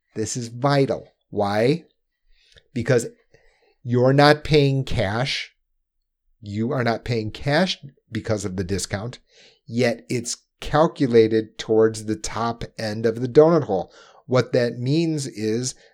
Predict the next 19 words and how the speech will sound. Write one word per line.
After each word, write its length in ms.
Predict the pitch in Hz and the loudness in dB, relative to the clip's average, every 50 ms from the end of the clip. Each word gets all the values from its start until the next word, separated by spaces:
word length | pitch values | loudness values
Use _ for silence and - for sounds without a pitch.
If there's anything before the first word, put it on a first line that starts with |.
| _ _ - | _ _ -2
that 220 | 113 117 120 120 | 0 0 2 2
allows 580 | 120 110 110 107 104 117 131 143 156 156 131 117 | 2 2 2 2 0 2 4 4 4 4 2 0
you 300 | 117 117 117 117 117 117 | 0 0 2 2 0 0
to 320 | 113 - - 110 107 107 104 98 95 | -2 -4 -6 -6 -6 -8 -8 -6 -2
get 360 | 127 123 127 135 - - _ - | -2 0 0 -2 -4 -6 _ -8
to 340 | - - 117 117 117 117 110 | -2 0 2 4 4 4 2
the 100 | 113 110 | 2 0
catastrophic 1120 | - - 131 120 117 113 110 - - - - - 127 135 151 147 - 170 156 156 - - | -2 0 0 2 2 2 2 0 -2 -2 2 4 4 4 4 2 0 -2 -2 -2 -6 -10
stage 540 | - - - 113 107 107 104 104 92 - - _ _ _ _ | -10 -6 -2 0 0 0 -2 -4 -6 -10 -14 _ _ _ _
faster, 880 | _ - - - - 120 110 107 104 - - - 110 113 139 - - _ _ _ _ _ _ _ _ _ _ _ _ _ _ _ _ _ _ _ _ _ _ _ - | _ -20 -6 0 2 2 2 2 0 -2 -2 0 2 2 2 0 -2 _ _ _ _ _ _ _ _ _ _ _ _ _ _ _ _ _ _ _ _ _ _ _ -10
and 240 | - 117 113 113 110 | -8 -8 -6 -4 -2
then 400 | 120 117 120 127 135 143 151 143 | 0 0 2 2 0 0 0 0
when 300 | 123 123 120 120 123 123 | 0 0 0 -2 -2 -2
your, 480 | 120 117 117 113 110 120 131 131 - _ - | 0 2 4 4 6 4 2 0 -2 _ 0
your 180 | 113 113 113 | 2 2 2
costs 500 | 110 - - - 95 90 95 107 - - | 2 0 -4 -4 -4 -2 -2 -4 -4 -2
will 140 | 117 110 104 | 0 0 0
decline 680 | 104 - - - - - 98 95 95 98 107 113 - - - - - _ - | 0 -2 -4 -4 -6 -10 -10 -8 -8 -8 -10 -10 -12 -14 -16 -20 -20 _ 0
precipitously. 840 | - 147 139 - 190 - - 156 - 98 87 - - 71 64 - | 0 2 4 4 4 4 4 4 2 2 0 -2 -6 -10 -12 -16